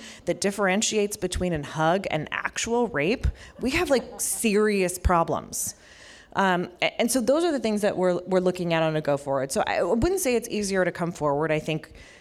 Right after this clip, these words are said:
you know, I, I've, I've noticed going in the Capitol, I have a fan club and a,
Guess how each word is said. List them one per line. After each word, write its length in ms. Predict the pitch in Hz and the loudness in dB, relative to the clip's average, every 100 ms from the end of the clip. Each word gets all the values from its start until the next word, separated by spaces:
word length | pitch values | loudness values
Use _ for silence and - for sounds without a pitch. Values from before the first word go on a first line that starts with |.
| - | -14
you 100 | - | -2
know, 160 | 170 156 | 2 2
I, 160 | 151 - - | 2 0 2
I've, 340 | 180 185 185 | 2 2 -2
I've 220 | 170 175 175 | 0 0 2
noticed 420 | 170 170 165 - | 2 2 -2 -2
going 220 | 165 160 | 0 0
in 80 | 156 | 0
the 80 | 156 | 0
Capitol, 480 | 160 151 160 156 | 0 0 2 2
I 100 | - | 2
have 240 | 151 156 151 | 0 0 0
a 100 | 160 | -2
fan 300 | - 143 143 | -2 -2 -4
club 280 | - 165 165 | -2 0 2
and 80 | |
a, 100 | 180 | 0